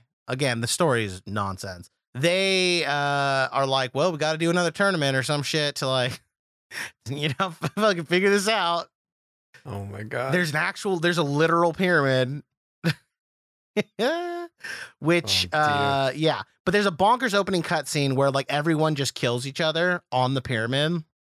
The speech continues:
Speaker 2: I love that.
Speaker 1: Yeah. Also, y-, I love what they did with Ermac, right? 'Cause Ermac
Speaker 2: Yeah.
Speaker 1: was a, like, joke character. He was like a test, a bu-, it was like a bug, right? In the debug menu.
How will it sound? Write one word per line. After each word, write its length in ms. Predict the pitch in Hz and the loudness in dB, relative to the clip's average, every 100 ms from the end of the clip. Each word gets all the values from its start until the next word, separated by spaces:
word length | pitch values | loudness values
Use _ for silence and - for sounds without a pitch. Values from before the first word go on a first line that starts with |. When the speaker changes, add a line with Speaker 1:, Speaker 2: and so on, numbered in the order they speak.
| _ _ _ | _ _ _
Speaker 2:
I 120 | - | -6
love 360 | 90 92 90 87 | -2 0 0 0
that. 360 | 92 92 98 _ _ | 0 0 -4 _ _
Speaker 1:
Yeah. 520 | 147 156 135 104 92 92 _ _ _ - | -2 0 0 -2 -6 -8 _ _ _ -2
Also, 440 | 247 285 330 269 - | 0 2 2 2 0
y-, 160 | 185 160 _ _ - | -8 -10 _ _ -6
I 100 | 277 | -2
love 260 | 240 226 | 0 0
what 100 | 180 | 0
they 120 | 160 139 | 0 0
did 180 | 139 | 0
with 180 | 131 123 | 0 0
Ermac, 540 | 117 120 131 139 151 - _ - | 2 2 2 0 -4 -8 _ -4
right? 340 | 143 151 - | -2 -2 -4
'Cause 180 | 170 160 | -4 0
Ermac 380 | 196 254 262 240 - | 2 4 2 -2 -4
Speaker 2:
Yeah. 60 | |
Speaker 1:
was 400 | 165 185 170 165 - | 0 2 2 0 0
a, 520 | 151 151 147 139 131 - _ _ _ 147 | 2 2 4 2 0 -4 _ _ _ -2
like, 180 | 147 107 _ 143 | -2 -4 _ -8
joke 340 | 127 131 143 | -4 -2 -4
character. 580 | - 160 151 - 151 147 | -2 0 0 2 2 2
He 120 | 147 165 | 2 2
was 120 | 151 | 2
like 100 | 135 | 0
a 40 | |
test, 340 | - - 214 - | -4 -6 -6 -6
a 80 | 135 | -6
bu-, 180 | 131 139 | -4 -2
it 80 | 156 | 0
was 100 | 165 | 2
like 100 | 139 | 0
a 40 | |
bug, 400 | 113 165 165 107 | 0 0 0 -2
right? 220 | 120 147 | -2 -2
In 120 | 127 | -2
the 80 | 135 | -4
debug 380 | 120 165 139 113 | -2 -2 -2 0
menu. 480 | 117 113 117 117 | -2 -2 -2 -4